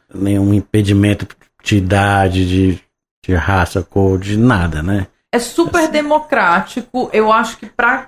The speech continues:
Speaker 2: você que nos acompanha no Autores e Ideias e adora escrever e tem vontade de ver o teu poema publicado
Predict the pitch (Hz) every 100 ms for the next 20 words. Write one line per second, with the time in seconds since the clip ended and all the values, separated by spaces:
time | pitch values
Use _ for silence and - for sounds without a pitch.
0 | - 220 214 - 247 240 226 202 196 185
1 | 175 - 202 196 175 165 165 165 175 175
2 | - 165 170 170 165 - _ 208 226 220
3 | 190 - 202 202 196 190 - 190 170 165
4 | 170 170 170 170 220 233 208 220 208 -
5 | 220 208 208 196 190 185 175 185 180 175
6 | 214 214 208 185 185 202 196 185 180 170
7 | 165 - 156 160 170 165 175